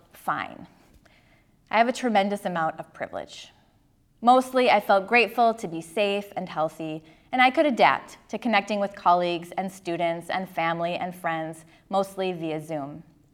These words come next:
"covid fine" is how I heard some people respond to this question, "How are you?" "covid fine."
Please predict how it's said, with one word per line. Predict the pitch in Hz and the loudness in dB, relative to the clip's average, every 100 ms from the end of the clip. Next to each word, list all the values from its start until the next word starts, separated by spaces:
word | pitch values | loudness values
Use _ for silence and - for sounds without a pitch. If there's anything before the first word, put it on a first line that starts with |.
| _ _ _ _ _ _ _ _ _ - | _ _ _ _ _ _ _ _ _ -6
"covid | - 262 208 185 | 4 4 6 0
fine" | 180 160 139 143 175 - - - _ | 2 2 2 -4 -8 -16 -20 -20 _
is | 190 185 | -6 4
how | 196 | 6
I | 185 190 | 8 6
heard | 208 185 180 | 2 -2 -2
some | - 226 | 0 0
people | 208 180 165 156 180 - - - | 0 -2 2 2 2 -6 -14 -6
respond | 185 - 175 170 170 | -4 2 2 2 -4
to | 165 | -6
this | 170 - | -8 -2
question, | 170 170 - 175 | -2 -2 -8 -8
"How | 180 269 | 0 2
are | 294 339 | 4 2
you?" | 233 123 - - _ _ _ _ _ _ _ _ _ - | -2 -4 -8 -20 _ _ _ _ _ _ _ _ _ -4
"covid | - 381 165 139 | 4 4 4 -4
fine." | - 95 87 - | -6 -8 -8 -14